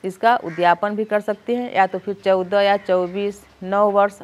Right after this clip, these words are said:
ऐसे आप जितना भी चाहें इस एगहन गुरुवार के व्रत को कर सकते हैं। एगहन गुरुवार का व्रत बहुत ही फलदायी होता है। अतिशीघ्र इसका फल अगर श्रद्धा भक्ति से पूजा किया जाए तो मिलता है।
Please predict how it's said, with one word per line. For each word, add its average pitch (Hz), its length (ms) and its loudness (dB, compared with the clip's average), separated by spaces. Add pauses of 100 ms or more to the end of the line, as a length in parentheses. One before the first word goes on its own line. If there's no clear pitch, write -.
ऐसे 220 280 2
आप 240 120 6
जितना 226 440 0
भी 240 100 -4
चाहें 214 400 -4
इस 202 220 -8
एगहन 233 440 -2
गुरुवार 196 360 0
के 180 140 -8
व्रत 170 320 -4
को 285 240 -14
कर 151 100 0
सकते 143 360 -10
हैं। 156 100 -10
एगहन 208 340 -6
गुरुवार 214 340 -2
का 208 140 -4
व्रत 226 280 -2
बहुत 208 460 -8
ही 240 120 -8
फलदायी 151 600 -4
होता 139 360 -4
है। 147 200 -8 (420)
अतिशीघ्र 233 520 -4
इसका 202 380 -2
फल 240 360 0
अगर 175 200 -4
श्रद्धा 185 360 -4
भक्ति 180 240 -4
से 185 100 -12
पूजा 180 300 -4
किया 185 180 -4
जाए 214 120 -2
तो 214 120 -12
मिलता 139 320 -4
है। 143 200 -8